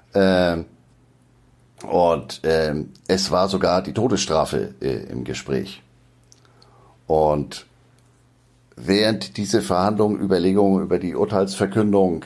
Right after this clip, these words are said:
äh, äh, liefen, hat er der ganzen Geschichte dann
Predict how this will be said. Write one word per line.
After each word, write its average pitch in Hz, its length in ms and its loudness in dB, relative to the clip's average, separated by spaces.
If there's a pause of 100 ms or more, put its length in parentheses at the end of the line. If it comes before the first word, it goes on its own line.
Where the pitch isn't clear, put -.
äh, 80 540 0
äh, - 40 -12 (180)
liefen, 101 680 -2 (680)
hat - 180 -2
er 95 120 4
der 98 120 4
ganzen 98 320 2
Geschichte 92 400 -2
dann 85 400 -2